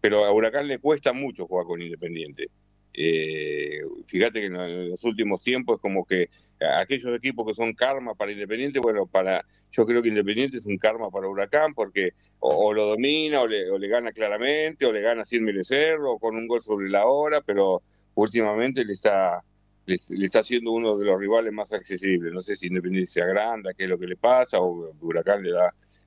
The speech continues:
a-, alguna ventaja que otro equipo no le da, pero bueno,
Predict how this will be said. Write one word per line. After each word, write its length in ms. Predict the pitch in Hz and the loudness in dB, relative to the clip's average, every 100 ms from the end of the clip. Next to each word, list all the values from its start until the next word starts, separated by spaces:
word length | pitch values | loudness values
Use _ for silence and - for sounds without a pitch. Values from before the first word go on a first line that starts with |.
| - | -2
a-, 160 | 80 - | -2 0
alguna 340 | 76 90 98 92 | -2 0 2 2
ventaja 400 | 90 104 98 90 | 0 -2 -4 -8
que 80 | |
otro 160 | 92 90 | -6 -6
equipo 240 | 95 95 | -4 -2
no 120 | 92 92 | -2 -2
le 120 | 90 | 0
da, 180 | 110 127 | -2 -2
pero 240 | - 92 87 | -2 0 2
bueno, 220 | 90 | 0